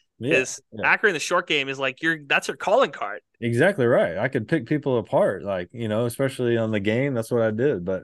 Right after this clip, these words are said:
Speaker 1: you know, whatever.
Speaker 2: Slants across the middle.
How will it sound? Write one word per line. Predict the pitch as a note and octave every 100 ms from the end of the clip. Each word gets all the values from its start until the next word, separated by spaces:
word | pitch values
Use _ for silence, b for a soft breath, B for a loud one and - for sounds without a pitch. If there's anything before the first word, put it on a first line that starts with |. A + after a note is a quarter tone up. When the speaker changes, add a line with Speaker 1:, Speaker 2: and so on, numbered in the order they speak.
| -
Speaker 1:
you | G#2
know, | F2 F#2 _
whatever. | G2+ F#2 F2 F2 E2+ _ _ _ -
Speaker 2:
Slants | - C3 C3+
across | C#3+ C#3+
the | D3
middle. | D#3+ D3